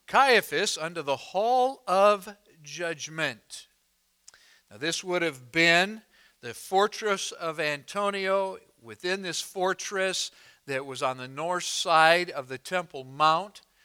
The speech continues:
uh, there to oversee what was happening, uh, in that, that twenty-acre space where the Temple Mount sat.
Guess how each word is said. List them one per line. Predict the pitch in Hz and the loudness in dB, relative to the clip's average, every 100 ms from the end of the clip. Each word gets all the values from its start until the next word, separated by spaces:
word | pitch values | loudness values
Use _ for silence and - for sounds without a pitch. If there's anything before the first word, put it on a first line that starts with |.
| _ | _
uh, | - 117 117 | -12 -10 -8
there | 120 147 175 | 0 4 4
to | 170 | 2
oversee | 143 143 143 131 - 185 | -4 -6 -8 -10 -8 -10
what | 170 151 147 | -8 -10 -8
was | 127 | -8
happening, | - 160 165 180 160 151 147 _ _ - | -2 0 0 -2 -8 -8 -10 _ _ -4
uh, | 127 123 123 - - | 0 2 0 -8 -8
in | 147 160 180 | -2 -2 2
that, | 165 151 135 _ | 4 4 2 _
that | 143 131 - | 2 2 0
twenty-acre | - - 190 202 196 190 - 175 190 - 131 107 _ | -14 -4 2 2 0 -6 2 2 2 -4 -10 -10 _
space | - - - - 208 175 135 - - | -8 -8 -8 -2 4 4 4 -4 -10
where | 147 139 139 | -10 -10 -8
the | 123 | -8
Temple | - 190 190 180 147 | -6 -4 -4 -4 -8
Mount | 139 151 170 165 | -2 0 0 -2
sat. | - - 127 120 180 | -6 -2 2 2 0